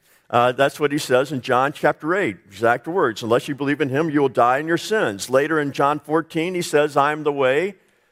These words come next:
the truth, and the life, and no one comes to the Father except through me." This whole idea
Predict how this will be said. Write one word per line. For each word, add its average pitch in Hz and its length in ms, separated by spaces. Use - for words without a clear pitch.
the 135 80
truth, 170 580
and 143 140
the 156 60
life, 131 520
and 143 300
no 180 220
one 160 580
comes 165 300
to 175 80
the 165 120
Father 127 520
except 123 480
through 135 200
me." 135 400
This 147 180
whole 214 240
idea 156 720